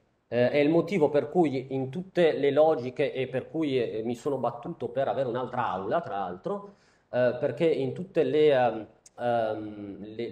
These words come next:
le, le idee, soprattutto tedesche in Germania, eh, amano questo modo di fare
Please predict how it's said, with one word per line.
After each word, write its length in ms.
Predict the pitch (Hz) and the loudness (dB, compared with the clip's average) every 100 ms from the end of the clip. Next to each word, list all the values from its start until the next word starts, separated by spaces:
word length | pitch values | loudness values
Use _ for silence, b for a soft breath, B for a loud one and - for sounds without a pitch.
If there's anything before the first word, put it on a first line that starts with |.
| 113 | -6
le, 180 | 117 113 | -6 -4
le 80 | 131 | -4
idee, 500 | 123 120 160 156 131 | -4 -4 -2 0 -2
soprattutto 460 | - 127 143 - | -4 -8 -8 -10
tedesche 480 | 127 127 131 127 - | -8 -6 -6 -8 -12
in 80 | 104 | -6
Germania, 680 | 110 113 120 107 101 98 95 | -6 -4 -6 -6 -8 -10 -10
eh, 40 | 92 92 101 | -10 -10 -8
amano 320 | 107 95 95 | -8 -8 -10
questo 260 | - - 110 | -12 -16 -8
modo 240 | 107 98 | -6 -6
di 120 | 95 | -8
fare 380 | 92 104 95 90 | -8 -6 -6 -8